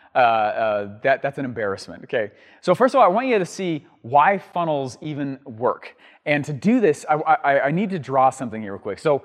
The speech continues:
again, if you're, if you're listening to this now, you're not gonna miss out, but just know that on YouTube, I am gonna draw a little bit here for you, okay?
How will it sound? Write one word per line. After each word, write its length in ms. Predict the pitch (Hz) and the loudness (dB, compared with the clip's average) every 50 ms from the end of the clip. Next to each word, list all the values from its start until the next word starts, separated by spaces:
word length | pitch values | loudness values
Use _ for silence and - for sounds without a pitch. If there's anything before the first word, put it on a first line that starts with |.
| - _ _ | -8 _ _
again, 200 | 160 170 196 170 | -2 -2 0 0
if 60 | - | 0
you're, 200 | 175 175 180 170 | -2 -2 -2 -2
if 60 | 170 120 | -4 -6
you're 100 | 160 185 | -4 -4
listening 280 | 226 214 214 214 185 | -4 -4 -6 -8 -8
to 60 | 170 | -8
this 100 | 175 143 | -8 -8
now, 260 | 160 156 147 143 143 139 | -6 -6 -4 -4 -4 -6
you're 140 | 120 139 | -6 -6
not 140 | 151 170 165 | -6 -6 -6
gonna 120 | 165 160 147 | -6 -8 -8
miss 200 | 143 131 - 123 | -8 -8 -2 0
out, 180 | 113 110 107 | 0 0 0
but 120 | 110 120 - | -4 -8 -10
just 200 | 147 160 - - | -12 -14 -10 -6
know 160 | 147 139 127 | -6 -4 -4
that 80 | 131 | -4
on 100 | 123 120 | -6 -8
YouTube, 300 | 127 127 123 - 135 120 | -8 -10 -10 -10 -10 -8
I 80 | 113 113 | -8 -8
am 80 | 120 123 | -8 -10
gonna 140 | 113 104 | -10 -10
draw 220 | 92 110 107 104 101 | -8 -2 0 0 2
a 40 | 101 | 0
little 140 | 101 101 | 0 -4
bit 100 | 98 104 | -6 -8
here 120 | 98 107 101 | -8 -8 -8
for 200 | - - 101 95 | -8 -8 -8 -8
you, 60 | 87 | -6
okay? 260 | - 120 113 113 110 | -4 -4 -4 -4 -6